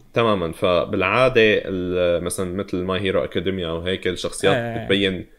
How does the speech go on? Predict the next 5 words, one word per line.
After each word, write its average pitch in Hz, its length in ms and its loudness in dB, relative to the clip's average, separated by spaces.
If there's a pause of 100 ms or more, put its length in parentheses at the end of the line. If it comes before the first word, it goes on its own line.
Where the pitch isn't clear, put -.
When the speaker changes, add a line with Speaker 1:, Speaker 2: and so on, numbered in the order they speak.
(260)
Speaker 1:
عمر 101 240 0
أصغر 107 240 2
Speaker 2:
أولاد. 87 220 2
Speaker 1:
بكتير. 98 360 0 (400)
إيه. - 380 2